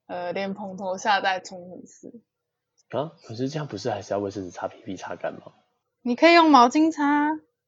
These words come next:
Speaker 2: 对不起，我没有免治马桶。好，那我们的节目就到这边咯。如果今天有什么问题啊，想要跟我们讨论分享的，欢迎到我们的I G和F B去留言。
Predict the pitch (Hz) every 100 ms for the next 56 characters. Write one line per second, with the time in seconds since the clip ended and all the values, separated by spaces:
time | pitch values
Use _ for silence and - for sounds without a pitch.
0 | _ _ - 101 101 - 117 - 95 101
1 | 104 101 101 107 104 - - - - _
2 | _ _ _ _ - 147 - - 175 160
3 | 139 131 139 143 135 131 123 117 117 110
4 | 104 104 113 117 101 113 117 110 107 92
5 | 107 123 107 95 98 101 104 95 92 104
6 | 98 101 90 101 127 139 139 117 101 95
7 | 113 107 107 101 95 104 107 110 113 107
8 | 101 95 101 107 107 113 101 101 107 95
9 | 98 143